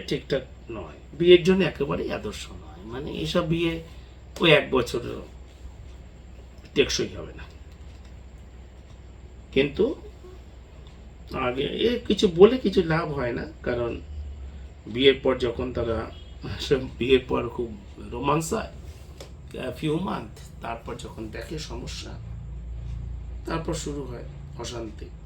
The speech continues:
আমি তুমি বলে কি হবে, ও কিছু কাজ নেই। ফোরটিন পার্সেন্ট মানুষ বোঝে বা শোনে, সিক্সটি,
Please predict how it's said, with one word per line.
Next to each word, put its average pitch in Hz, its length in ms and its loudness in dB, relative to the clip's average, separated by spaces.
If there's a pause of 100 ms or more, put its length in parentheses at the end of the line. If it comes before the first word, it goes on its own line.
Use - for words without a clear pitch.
(560)
আমি 123 220 -4
তুমি 120 180 -4 (100)
বলে 104 180 -6 (100)
কি 90 100 -12 (120)
হবে, - 240 -16 (1300)
ও - 20 -10 (100)
কিছু 120 220 -8 (200)
কাজ 113 220 -10 (640)
নেই। - 160 -12 (440)
ফোরটিন 170 380 -2
পার্সেন্ট 170 360 -2
মানুষ 151 180 -4 (180)
বোঝে 127 300 -6
বা 131 80 -12 (120)
শোনে, 113 260 -12 (960)
সিক্সটি, - 420 -8